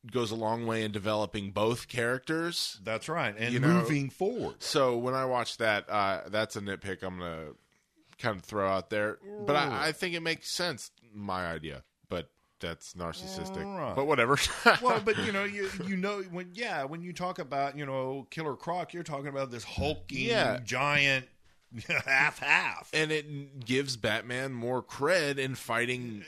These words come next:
Speaker 2: Throwing down with him.
Speaker 1: It, yeah, and not just fighting gu-, uh,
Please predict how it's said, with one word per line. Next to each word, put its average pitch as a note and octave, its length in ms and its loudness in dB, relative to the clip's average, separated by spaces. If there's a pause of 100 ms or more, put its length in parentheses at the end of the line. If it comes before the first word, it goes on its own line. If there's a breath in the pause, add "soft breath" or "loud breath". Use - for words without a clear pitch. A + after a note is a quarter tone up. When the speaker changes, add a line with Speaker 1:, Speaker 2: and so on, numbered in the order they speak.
(140)
Speaker 2:
Throwing F#3 300 6
down A#3 240 2
with G3 140 -4
him. D2 100 -18 (180)
Speaker 1:
It, D3+ 160 -4 (160)
yeah, G#3 380 -4 (100)
and A2+ 720 -6
not A#2+ 240 0
just B2 240 -6
fighting A2+ 480 -4
gu-, G#2 100 -2
uh, G#2 200 -2